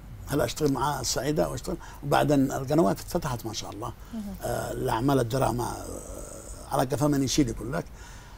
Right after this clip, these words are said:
Speaker 1: ف-، وخاصة خرجنا مصر يعني، في، آه، في قناة المهرية شاركنا في أكثر من عمل، آه، شركة النبيل طبعا خالد المرولة.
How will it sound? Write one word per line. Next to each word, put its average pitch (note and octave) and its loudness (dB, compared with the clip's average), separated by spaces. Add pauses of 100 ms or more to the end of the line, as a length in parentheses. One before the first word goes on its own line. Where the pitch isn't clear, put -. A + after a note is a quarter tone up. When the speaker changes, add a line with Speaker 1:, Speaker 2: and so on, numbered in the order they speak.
(140)
Speaker 1:
ف-، F3 4
وخاصة E3 6
خرجنا F3+ 6
مصر E3+ 6
يعني، A#2+ -4
في، C3+ 0
آه، B2+ -4 (600)
في C3+ 4
قناة C3 2
المهرية C#3+ 6 (600)
شاركنا C3+ 2
في B2 0
أكثر C#3 0
من B2 -2
عمل، D#3+ 0
آه، C3+ -4
شركة B2+ -2
النبيل B2+ 0
طبعا A2+ -6
خالد C3 0
المرولة. C3 -2